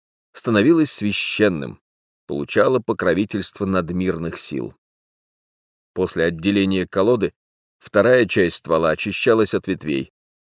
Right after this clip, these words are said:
выделывалось основное строительное бревно.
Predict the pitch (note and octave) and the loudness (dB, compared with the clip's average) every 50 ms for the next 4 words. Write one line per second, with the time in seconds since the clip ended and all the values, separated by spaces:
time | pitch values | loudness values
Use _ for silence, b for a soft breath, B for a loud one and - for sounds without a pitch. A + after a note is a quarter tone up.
0 | _ _ _ _ - D2+ C#2+ E2+ G2 A2 A#2 A2 G#2 A2 A2 G#2+ - - - - | _ _ _ _ -8 -6 0 2 4 4 4 4 4 2 2 0 0 -4 -6 -6
1 | G#2 - - A2 G2 F2+ D#2+ E2 E2+ F#2+ A2+ A#2+ A#2+ A2+ G#2+ - - G2 F2+ F2+ | -4 -4 -2 -2 -2 -2 -2 0 0 2 4 4 4 4 2 0 -2 0 2 2
2 | F#2 F2 - F#2+ E2+ F2+ F#2 F2+ F2 D#2+ F2 F2+ D#2 D#2+ E2 D2 B1+ - | 2 0 0 -4 -4 -2 -2 -2 -2 -2 -2 -2 -2 -2 -4 -6 -6 -8